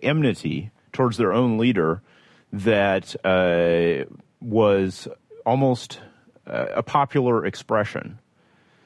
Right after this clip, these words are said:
In other words, he was killed not by a single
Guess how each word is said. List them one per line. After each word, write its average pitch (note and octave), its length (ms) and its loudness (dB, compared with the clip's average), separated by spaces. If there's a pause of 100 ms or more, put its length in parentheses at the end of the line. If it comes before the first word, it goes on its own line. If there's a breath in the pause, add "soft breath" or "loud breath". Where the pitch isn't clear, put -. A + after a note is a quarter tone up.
(320 soft breath)
In - 60 -2
other A2 160 2
words, A2 380 2
he C3 140 2
was A2+ 180 2
killed C#3+ 580 2
not C3+ 440 0 (220)
by G2 480 2
a - 80 -2
single A#2+ 600 0